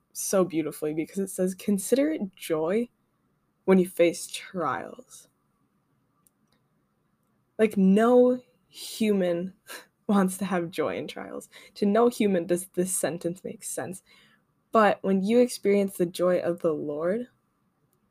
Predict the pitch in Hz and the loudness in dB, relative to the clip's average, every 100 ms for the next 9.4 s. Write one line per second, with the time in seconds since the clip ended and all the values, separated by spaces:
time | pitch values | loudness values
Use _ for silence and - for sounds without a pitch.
0 | _ _ _ _ _ - 262 - 208 208 | _ _ _ _ _ 4 6 8 6 4
1 | 202 196 - 196 190 175 175 180 175 170 | 0 -2 -2 2 4 2 0 0 2 -2
2 | - 180 180 180 185 185 - 196 180 190 | -4 -2 -2 -4 -10 -12 -12 -4 -2 0
3 | 247 226 226 - 190 185 180 170 156 170 | 2 0 -2 -6 -4 -2 -2 -2 2 2
4 | 175 185 170 175 _ 160 180 226 277 285 | 0 -4 -4 -6 _ -2 0 -4 -4 -10
5 | _ _ _ _ _ _ _ _ _ 202 | _ _ _ _ _ _ _ _ _ -4
6 | 190 208 202 - - 233 330 311 233 196 | 0 0 0 -2 0 6 8 6 2 2
7 | 196 196 - 196 185 185 185 190 160 - | 2 0 -2 -2 -2 -4 2 4 2 -2
8 | - _ _ _ _ _ 185 190 190 - | -10 _ _ _ _ _ 0 2 0 -4
9 | 160 165 180 | -2 0 -2